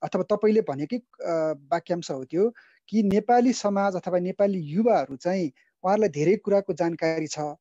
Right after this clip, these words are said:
आफूको वरिपरिको वातावरण वस्तुस्थिति पनि उहाँहरूलाई थाहा छ, तर उहाँहरू नेतृत्व लिनको लागि चाहिँ हिचकिचाइरहेको स्थिति हो भनेर भन्नुभएको छ। तपाईँले पोइन्ट आउट गर्नु पर्यो भनेदेखि एक, दुई, तिन, चार, पाँच पोइन्ट आउट गर्नु पर्यो भने त्यस्ता के के कारणहरू होलान्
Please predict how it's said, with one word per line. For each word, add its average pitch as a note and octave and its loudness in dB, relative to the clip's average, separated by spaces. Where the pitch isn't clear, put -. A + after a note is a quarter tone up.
आफूको F#3 0
वरिपरिको F#3 -2
वातावरण F3 -4
वस्तुस्थिति F3 -10
पनि F#3 -6
उहाँहरूलाई D#3 -4
थाहा - -8
छ, - -10
तर G#3 4
उहाँहरू G3+ 4
नेतृत्व G3 0
लिनको E3+ -2
लागि D3 -6
चाहिँ F3 -8
हिचकिचाइरहेको D3+ -6
स्थिति - -16
हो C3+ -6
भनेर D3 -6
भन्नुभएको B2 -10
छ। C3 -10
तपाईँले D4 2
पोइन्ट B3 0
आउट A#3 4
गर्नु F#3+ 0
पर्यो D#3+ -2
भनेदेखि A#2+ -4
एक, D#3 -6
दुई, D#3+ -4
तिन, D#3+ -8
चार, D3 -6
पाँच D3 -8
पोइन्ट E3+ -2
आउट D3+ -4
गर्नु C#3+ -4
पर्यो C3 -6
भने C#3 -6
त्यस्ता A#3 -2
के - 0
के F4+ 2
कारणहरू F#3 0
होलान् D3+ -8